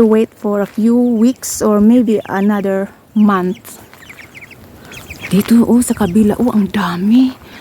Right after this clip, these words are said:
Ang dami mga bunga, oh. Pero wala silang, walang dahon ito kasi naapektahan ito sa, mayroong, ano, naapektahan sa, ah, black aphids. So, yung mga, ano,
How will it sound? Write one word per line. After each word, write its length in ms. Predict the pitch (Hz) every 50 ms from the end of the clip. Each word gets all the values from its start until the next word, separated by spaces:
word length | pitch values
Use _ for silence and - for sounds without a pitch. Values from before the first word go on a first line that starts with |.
| - - -
Ang 160 | - 220 220
dami 320 | 202 190 196 202 226 254 269
mga 240 | 262 254 254 247 233
bunga, 480 | 180 175 202 202 208 214 214 220 220
oh. 320 | - - 220 226 233 254 - - - - - - _ - - - - - - - -
Pero 160 | - 240 247
wala 240 | 262 277 277 269 262
silang, 480 | - - 269 254 254 254 254 254 254 247 - - - - - - - - -
walang 320 | - 240 262 277 277 262 226
dahon 400 | 247 233 233 233 240 247 233 208
ito 160 | 233 - 226
kasi 560 | 226 - 233 226 - - 233 226 226 233 233
naapektahan 720 | 226 226 220 208 226 - 247 - - - 233 226 247 233
ito 240 | - - 214 - -
sa, 560 | 214 214 - - 196 190 190 196 196 190 196 - - - - - - -
mayroong, 720 | 226 226 240 240 240 240 240 240 240 240 240 240 240 226
ano, 400 | - 208 196 190 185 190 190 196
naapektahan 640 | 202 208 208 - - 233 - - 247 240 254 240 240
sa, 480 | - - 226 220 214 214 214 208 208 - - - - - - - - - -
ah, 60 | - 214
black 400 | 202 226 247 254 - - - -
aphids. 800 | - 220 214 220 226 - - 190 190 185 170 - - - - - - - - - - - - - - - - - - - - -
So, 80 | 220
yung 160 | 226 240 247 240
mga, 320 | 233 226 214 202 - -
ano, 320 | 214 208 202 190 185 196